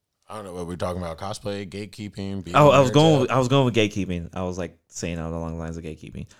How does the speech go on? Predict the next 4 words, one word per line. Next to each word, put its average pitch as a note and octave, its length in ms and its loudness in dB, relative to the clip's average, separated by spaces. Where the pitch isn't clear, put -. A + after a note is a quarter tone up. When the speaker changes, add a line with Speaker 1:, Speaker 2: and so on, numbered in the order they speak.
Speaker 2:
Oh, A#2+ 280 6
um, G#2 460 -2
yeah. C#3+ 320 4
Um, G2 560 -4